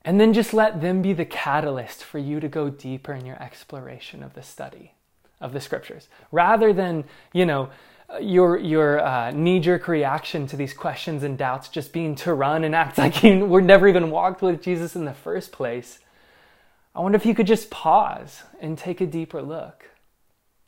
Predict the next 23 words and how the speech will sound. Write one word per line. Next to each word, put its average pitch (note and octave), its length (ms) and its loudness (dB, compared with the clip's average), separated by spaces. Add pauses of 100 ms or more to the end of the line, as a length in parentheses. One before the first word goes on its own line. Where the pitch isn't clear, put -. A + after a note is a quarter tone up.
(520)
Become G3+ 320 -4
an G#3+ 80 2
inquisitive F3+ 720 -6
reader. D3+ 460 -8 (380)
Ask G3 400 8
the F#3+ 140 2
questions. D3 640 -4
Become F3+ 360 -4
familiar F3+ 540 0
with D3+ 220 0 (280)
the - 200 2
overarching G3+ 960 10
narrative F3+ 380 2
of D3 160 0
the D3 80 -4
scriptures. - 600 -8 (360)
And F3+ 240 -2
then, E3+ 480 -4 (1120)
and D#3+ 300 -4
then D#3+ 460 -4 (200)
make C#3 300 -8
your D#3 100 -8
decision C3+ 720 -16